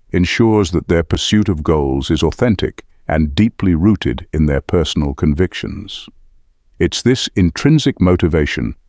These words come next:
that propels them forward, allowing them to achieve great things on their own terms without needing external validation to keep them on track. As we wrap up,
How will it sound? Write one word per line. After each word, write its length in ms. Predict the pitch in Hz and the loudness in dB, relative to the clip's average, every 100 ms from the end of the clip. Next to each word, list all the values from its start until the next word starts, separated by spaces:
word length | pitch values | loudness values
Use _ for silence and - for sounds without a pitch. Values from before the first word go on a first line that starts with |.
| - | -4
that 200 | 90 - | -4 -2
propels 580 | 87 - 98 98 95 - | -4 -2 0 2 2 0
them 160 | 85 | 0
forward, 580 | 87 - 80 67 57 - _ _ - | 0 0 0 -2 -6 -12 _ _ -4
allowing 480 | 76 78 92 101 80 | 0 2 0 0 -2
them 200 | 80 82 | 0 0
to 180 | - 80 | 2 0
achieve 460 | 73 - 82 76 - | 0 0 0 0 0
great 280 | 98 123 | 0 0
things 440 | - - 73 76 - | -2 -2 0 0 -2
on 160 | 85 80 | 0 2
their 240 | 78 82 | 2 0
own 260 | 90 80 78 | 2 2 2
terms 600 | - 85 67 58 57 - - | 0 0 0 -4 -8 -12 -4
without 360 | 78 76 85 - | 0 0 0 0
needing 460 | 85 95 78 76 - | 2 2 0 -2 0
external 640 | 104 - - - 82 82 78 | -4 -4 -4 0 2 2 0
validation 800 | 80 76 73 71 69 - 69 73 _ - | 0 0 -2 -2 -2 -4 -6 -6 _ -6
to 100 | - | -2
keep 320 | - 87 - | -2 -2 -2
them 160 | 78 | -2
on 160 | 71 69 | -2 -4
track. 500 | - 85 - - - _ - | -4 -4 -6 -12 -20 _ -8
As 220 | 90 90 117 | -6 -2 0
we 100 | 98 | 0
wrap 280 | 82 73 | 0 -2
up, 240 | 60 50 | -6 -8